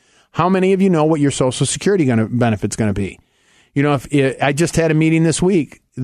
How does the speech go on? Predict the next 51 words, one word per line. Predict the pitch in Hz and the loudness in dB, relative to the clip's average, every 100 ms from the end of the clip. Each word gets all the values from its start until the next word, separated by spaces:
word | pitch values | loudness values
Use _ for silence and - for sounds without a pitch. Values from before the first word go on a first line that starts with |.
| 127 | -4
between | 131 - 160 156 | -2 0 2 2
the | 139 | 2
two | 175 | 0
spouses, | 156 165 185 - 151 | 0 0 0 0 0
it | 139 | 0
was | 127 | 0
sixty | - 165 - | 0 0 0
thousand | 170 147 135 139 | 0 0 0 0
dollars. | 160 190 175 - - _ _ _ _ _ _ _ - | 0 0 -2 -6 -16 _ _ _ _ _ _ _ -2
Now, | 147 151 | 0 2
we | 147 | 2
can | 139 | 0
talk | 135 170 165 | 2 0 2
about | 156 | 0
the | 139 | 0
tax | 143 165 196 | 0 0 0
piece | - 147 120 | 0 0 0
to | 135 | 0
it | 131 | 2
in | 135 | 2
a | |
minute, | 160 214 131 | 2 0 0
but | 135 - - - - | -4 -4 -20 -20 -2
y-, | 151 | 0
y-, | 147 | 0
you | 151 147 156 165 | 2 2 2 2
should | - 160 | 2 2
know | 156 170 180 | 2 2 2
those | 165 143 | 2 2
numbers. | 175 190 131 107 | 2 2 -2 0
This | 175 170 | -2 0
is | 196 | 0
where | 185 170 | 2 2
we | 156 | 0
start | - 135 | 0 -2
mapping | 127 143 156 170 165 | 0 0 0 -2 -4
out | 139 139 | -2 0
our | 135 | 0
plan. | 127 147 123 104 160 | 0 -2 -2 -4 -4
Okay, | 156 165 120 | 0 -2 -2
check. | - 175 131 - - | -2 -2 -2 -6 -4
I | 139 | 0
know | 156 | 2
I've | 175 156 | 0 2
got | 165 156 - - _ - | 2 0 -4 -20 _ -8
sixty | - 180 - 170 | -2 -2 0 0
thousand | 165 151 139 | 2 2 2
dollars | 143 131 139 127 | 2 2 2 2
of | 135 | 0
Social | - 127 - | 0 0 0
Security. | 127 151 220 202 95 | -2 0 2 2 -2